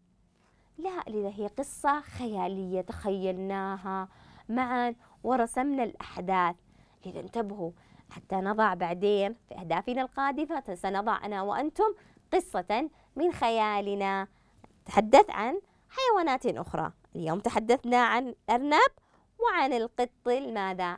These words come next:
الشقي، والأرنب الكسول.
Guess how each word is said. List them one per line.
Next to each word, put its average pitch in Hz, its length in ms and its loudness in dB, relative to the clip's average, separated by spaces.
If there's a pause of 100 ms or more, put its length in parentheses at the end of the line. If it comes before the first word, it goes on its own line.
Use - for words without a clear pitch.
(140)
الشقي، 190 840 0 (360)
والأرنب 247 840 2 (560)
الكسول. 262 1300 0